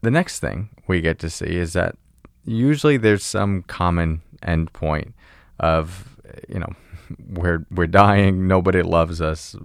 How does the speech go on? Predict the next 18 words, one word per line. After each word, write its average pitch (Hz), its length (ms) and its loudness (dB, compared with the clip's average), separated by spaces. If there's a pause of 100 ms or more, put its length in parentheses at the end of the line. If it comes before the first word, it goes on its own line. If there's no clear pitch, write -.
(160)
whatever 80 460 -4
it 80 100 -8
might 80 220 -6
be. 80 260 -6 (640)
And 135 200 4 (200)
you 135 200 0
get 165 260 0
to 196 100 -4
practice 127 960 -4
just - 580 -8
coming 120 320 2
to 104 120 -2
terms 110 420 0
with 87 220 0
certain 98 400 -2
realities 82 800 0
of 85 240 -4
life, - 420 -4